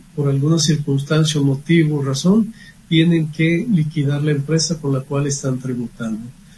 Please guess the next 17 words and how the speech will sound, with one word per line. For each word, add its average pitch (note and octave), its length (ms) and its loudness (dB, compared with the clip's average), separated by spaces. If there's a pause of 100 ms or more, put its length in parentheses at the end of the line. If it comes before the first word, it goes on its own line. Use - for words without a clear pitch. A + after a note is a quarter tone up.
(560)
En D3+ 140 2
la D3+ 100 4
regla G#3+ 540 4 (280)
tres F#3+ 320 6
trece G3+ 320 6
treinta D3+ 300 2
y C#3+ 60 2
seis F#3+ 340 6
se D#3 80 0
establece D#3 500 0
igual D#3+ 240 2
para D3+ 160 0
los C#3 180 0
reciclos D3+ 760 -2
que D3 280 0 (140)
reanuden E3 480 6
actividades D3+ 1120 0